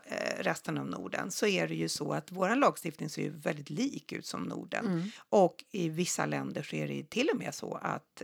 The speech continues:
Speaker 1: eh, bland annat Finland och Danmark, så kan det finnas förutsättningar, under vissa, mm,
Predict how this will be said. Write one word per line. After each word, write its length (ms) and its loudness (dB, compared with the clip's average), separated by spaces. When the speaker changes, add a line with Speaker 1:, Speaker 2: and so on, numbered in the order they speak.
Speaker 1:
eh, 300 -6
bland 240 0
annat 120 -6
Finland 400 0
och 80 2
Danmark, 380 -2
så 100 -10
kan 180 -2
det 80 -2
finnas 420 -4
förutsättningar, 800 -4
under 240 2
vissa, 360 0
mm, 320 -4